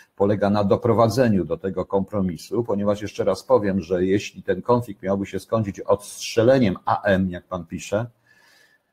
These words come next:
e, oczywiście odstrzelenie w cudzysłowie, czyli, e, zwolnieniem go, czy zmuszeniem go do rezygnacji, no to wówczas, e, niestety stracimy jedną nogę.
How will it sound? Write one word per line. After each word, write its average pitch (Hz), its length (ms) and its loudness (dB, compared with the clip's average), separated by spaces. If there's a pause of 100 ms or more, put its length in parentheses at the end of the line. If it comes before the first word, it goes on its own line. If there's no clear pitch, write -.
(580)
e, 101 220 6
oczywiście 113 340 4
odstrzelenie 104 440 2
w 101 60 -8
cudzysłowie, 117 480 2
czyli, 90 300 -4 (320)
e, 98 40 -2 (960)
zwolnieniem 104 600 4
go, 78 320 -8
czy 78 180 -20
zmuszeniem 92 480 -8
go 87 120 -4
do 87 260 -2
rezygnacji, 85 640 -6
no 156 120 0
to 147 140 -6
wówczas, 139 720 -4 (260)
e, 127 40 2
niestety 135 720 0
stracimy 104 760 -2 (960)
jedną 123 540 4
nogę. 87 320 4